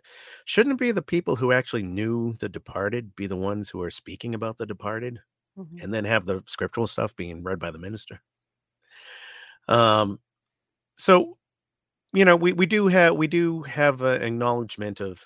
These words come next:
Speaker 1: you know, death. We do not believe in an afterlife, but, um, funerals are for the living, really, and not for the dead. So, um,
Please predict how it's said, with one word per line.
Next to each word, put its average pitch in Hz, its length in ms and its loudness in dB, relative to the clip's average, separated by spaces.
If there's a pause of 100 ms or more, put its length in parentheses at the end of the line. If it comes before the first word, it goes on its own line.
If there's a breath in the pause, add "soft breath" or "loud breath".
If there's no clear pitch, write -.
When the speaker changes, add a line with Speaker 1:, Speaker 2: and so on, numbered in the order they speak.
(140)
Speaker 1:
you 101 80 -12
know, 82 100 -8
death. 87 320 -8
We 90 60 -12
do 95 120 -12
not 85 160 -12
believe 90 240 -12
in 87 80 -12
an 85 140 -14
afterlife, 87 720 -12
but, 92 120 -10 (160)
um, 90 380 -8
funerals 98 540 -6
are 90 340 -2
for - 180 -14
the 76 100 -14
living, 87 440 -6 (240)
really, 85 340 -10 (100)
and 87 160 -16
not 87 140 -16
for - 100 -20
the 82 80 -10
dead. 85 320 -10
So, - 220 -10 (800 loud breath)
um, 98 440 2